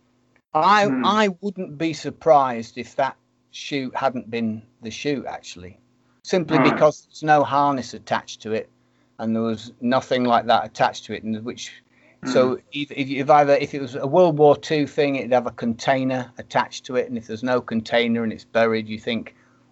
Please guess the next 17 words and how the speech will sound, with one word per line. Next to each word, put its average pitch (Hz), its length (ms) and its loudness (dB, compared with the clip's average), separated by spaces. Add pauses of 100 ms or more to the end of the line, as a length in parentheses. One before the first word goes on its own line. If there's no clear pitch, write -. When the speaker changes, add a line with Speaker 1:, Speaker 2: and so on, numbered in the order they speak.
Speaker 1:
"Well, 110 120 -4
what's 135 280 -2
it 110 160 -10
doing 135 380 6
buried 127 400 4
there 135 360 4
out 117 260 0
in 117 100 2
the 113 60 2
middle 117 280 2
of 113 100 0
nowhere?" 113 580 4
Speaker 2:
Hmm, 113 120 -8 (320)
hmm. 123 220 -4 (220)
Speaker 1:
But, 156 360 6
um, 160 300 6
there's, 156 320 0